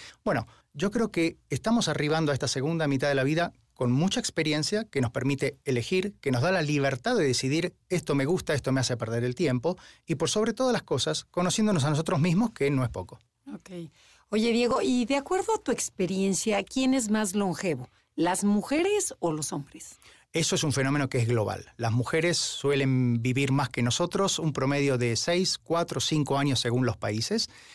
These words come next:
Speaker 1: Y esto es muy interesante porque entender la nueva longevidad sin la lente de género es imposible. ¿A qué me refiero con esto? Está claro que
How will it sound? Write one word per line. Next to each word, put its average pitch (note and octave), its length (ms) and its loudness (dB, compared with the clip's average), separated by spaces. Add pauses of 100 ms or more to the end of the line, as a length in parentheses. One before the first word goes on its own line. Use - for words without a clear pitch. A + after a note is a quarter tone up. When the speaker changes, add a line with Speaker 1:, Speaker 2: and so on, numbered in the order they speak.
(200)
Speaker 1:
Y D#3 200 2
esto A3 420 -2
es F#3 80 2
muy G#3+ 160 4
interesante D3+ 640 0
porque D3 600 0
entender E3+ 640 0 (140)
la D#3 200 0
nueva F#3+ 280 2
longevidad A#2+ 760 0 (220)
sin C4 420 0
la D3+ 100 2
lente D3+ 380 0
de A#2+ 100 0
género G3+ 520 0 (220)
es D#3+ 200 0
imposible. A2+ 640 -2 (460)
¿A D#3+ 120 -2
qué A#3+ 140 0
me A3+ 80 4
refiero C#3 320 0
con A#2+ 160 -2
esto? A#2 360 -10 (180)
Está G3 280 -2
claro G#3 420 0
que D3+ 320 -2